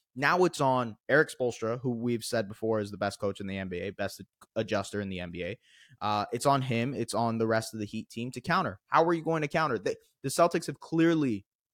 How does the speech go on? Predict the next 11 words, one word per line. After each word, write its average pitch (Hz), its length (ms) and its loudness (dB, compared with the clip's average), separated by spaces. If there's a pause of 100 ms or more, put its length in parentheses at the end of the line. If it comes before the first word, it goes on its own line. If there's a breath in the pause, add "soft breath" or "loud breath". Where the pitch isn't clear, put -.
(600)
adjusted 135 680 4
to 127 100 0
what 120 240 2
was 123 180 2
working 110 520 0 (220)
through 123 200 2
game 107 280 -2
one 101 280 -2 (120)
to 104 140 -12 (120)
game 95 200 -4
three. 78 340 -6